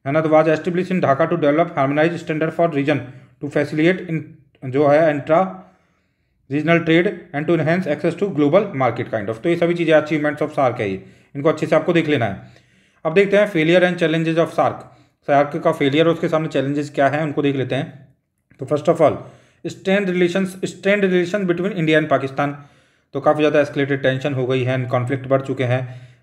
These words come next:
and जो सब चीज़ों ने हैम्पर किया है सार्क को बहुत हद तक, ये हम बोल सकते हैं। For instance, Pakistan's non-cooperation has stalled some major in-, in-, initiative like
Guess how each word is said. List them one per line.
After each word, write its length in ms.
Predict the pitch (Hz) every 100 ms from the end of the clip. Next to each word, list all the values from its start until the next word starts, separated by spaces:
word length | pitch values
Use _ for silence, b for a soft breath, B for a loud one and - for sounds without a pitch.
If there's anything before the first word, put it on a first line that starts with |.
| -
and 200 | 123 131
जो 160 | 123 135
सब 160 | 135
चीज़ों 200 | - 135
ने 80 | 143
हैम्पर 320 | 127 127 147
किया 200 | 139 135
है 100 | 123
सार्क 240 | 123 107 -
को 60 | 110
बहुत 160 | 110
हद 60 | 117
तक, 260 | - 175 B B B 127
ये 60 |
हम 100 | 131
बोल 140 | 123 120
सकते 240 | 123 107
हैं। 100 | 101
For 120 | 135
instance, 300 | 139 135 160 160
Pakistan's 420 | 139 139 160 151 135
non-cooperation 1080 | 151 165 - - _ _ 139 135 143 160 180 - 135
has 280 | 139 139 139 143
stalled 420 | - 165 175 170
some 160 | 170 160 143
major 200 | 151 170 170 B B B -
in-, 220 | 156 185
in-, 160 | 165 190
initiative 440 | 160 156 160 165
like 240 | 151 143